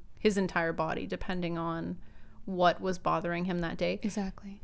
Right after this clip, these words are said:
Speaker 1: It was very, um, like, uh,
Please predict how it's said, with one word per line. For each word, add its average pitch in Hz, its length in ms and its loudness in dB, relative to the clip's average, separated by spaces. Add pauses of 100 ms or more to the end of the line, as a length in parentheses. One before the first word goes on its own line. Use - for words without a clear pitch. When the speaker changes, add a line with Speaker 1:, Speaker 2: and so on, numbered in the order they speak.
Speaker 1:
It 208 160 4
was 185 200 0
very, 190 500 4
um, 180 580 0 (1120)
like, 170 380 2
uh, - 460 -2